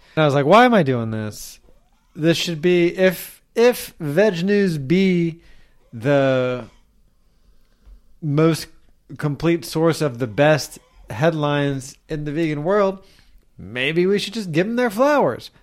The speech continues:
and just keep reporting from Veg News and say to these other folks, "Hey, if you wanna be featured on our podcast,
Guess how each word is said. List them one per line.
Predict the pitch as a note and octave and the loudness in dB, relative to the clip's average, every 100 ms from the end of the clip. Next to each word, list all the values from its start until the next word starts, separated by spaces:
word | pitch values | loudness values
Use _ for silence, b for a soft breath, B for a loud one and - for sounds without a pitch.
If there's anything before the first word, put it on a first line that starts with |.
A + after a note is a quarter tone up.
| _ | _
and | A#2 A2+ | -10 -6
just | A#2+ C3 | -6 -6
keep | - D#3 G3+ | -6 -4 -2
reporting | G#3+ G#3 G3+ A#3+ A#3 | 0 0 4 2 2
from | A3+ | -2
Veg | A3+ C4 E3 | 0 0 0
News | C3 D3+ B B _ | -8 -8 B B _
and | D#3+ D#3 | -2 -2
say | - A3+ B3 | 4 4 4
to | E3+ | 2
these | E3+ D#3 | 2 4
other | D#3+ D#3+ D3+ | 4 4 2
folks, | A#3 B3 G3+ - - - _ _ | 2 2 0 -8 -16 -18 _ _
"Hey, | E3 A3+ F#3 | 2 4 2
if | - | 0
you | F3+ | -4
wanna | E3 F#3+ F3 | 0 0 0
be | C3+ F3 E3 | -2 -2 -2
featured | - G3+ G#3+ F#3+ E3 C#3+ C3+ _ _ _ _ | -2 -4 0 2 2 0 -6 _ _ _ _
on | C#3 D3 C#3+ | 0 2 4
our | C#3+ E3+ | 4 2
podcast, | - D3+ G3+ E3 A#2+ G#2+ A2 B2+ | 0 -2 -2 -2 -6 -4 -6 -10